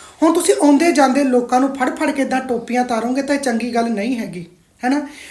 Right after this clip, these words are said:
ਫੇਰ ਤੁਸੀਂ ਕ-, ਅਸੀਂ ਤਾਂ ਲੋਕਾਂ ਨੂੰ ਆਪਣੇ ਨਾਲ ਜੋੜਨਾ ਆ, ਤੋੜਨਾ ਥੋੜ੍ਹੂ ਆ। ਜੇ ਮੰਨ ਵੀ ਲਓ, ਚਲੋ ਤੁਸੀਂ, ਵੈਸੇ ਤਾਂ ਇਹ ਚੀਜ਼ ਹੈ ਨਹੀਂ ਸੀਗੀ ਕਿ ਤੁਸੀਂ ਉਹਨਾਂ ਨੂੰ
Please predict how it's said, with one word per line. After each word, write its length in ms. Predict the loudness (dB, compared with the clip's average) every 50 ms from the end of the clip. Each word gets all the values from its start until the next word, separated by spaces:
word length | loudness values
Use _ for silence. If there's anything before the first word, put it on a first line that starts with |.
| -16 -6 0
ਫੇਰ 280 | 4 4 6 6 4 2 -2 -4
ਤੁਸੀਂ 340 | -2 0 0 2 2 2 2 2
ਕ-, 140 | -2 -6 -8 -10 -16 -12 -6 -2 0
ਅਸੀਂ 180 | 4 4 6
ਤਾਂ 80 | 6 6
ਲੋਕਾਂ 360 | 6 6 4 2 2 0 2
ਨੂੰ 100 | 2 2
ਆਪਣੇ 200 | 2 2 0 0
ਨਾਲ 140 | 0 0 0
ਜੋੜਨਾ 420 | 0 0 0 0 2 2 2 4 4 2 2 0
ਆ, 80 | -2 -6 -6 -6
ਤੋੜਨਾ 340 | -4 0 0 2 2 2 2 2
ਥੋੜ੍ਹੂ 360 | 0 -4 -2 0 0 0 0
ਆ। 80 | -2 -6 -12 -16 _ _ -20 -20 -20 -10 -4
ਜੇ 200 | 0 2 4 6
ਮੰਨ 340 | 6 6 6 6 6 6 6
ਵੀ 120 | 6 4
ਲਓ, 180 | 4 2 0 -2
ਚਲੋ 240 | -4 -4 -4 -4 -4
ਤੁਸੀਂ, 320 | -4 -4 -6 -6 -6 -8 -10 -12 -18 -20 -14 -6
ਵੈਸੇ 280 | -2 0 0 0 2 2
ਤਾਂ 100 | 2 4
ਇਹ 140 | 4 4 2
ਚੀਜ਼ 180 | 2 2 0 2
ਹੈ 220 | 2 2 2 4
ਨਹੀਂ 160 | 4 6 4
ਸੀਗੀ 260 | 4 2 0 -2 -2 -4
ਕਿ 140 | -4 -4 -2
ਤੁਸੀਂ 280 | -2 -2 -2 0 2
ਉਹਨਾਂ 160 | 2 4 4 4
ਨੂੰ 220 | 4 4 4 2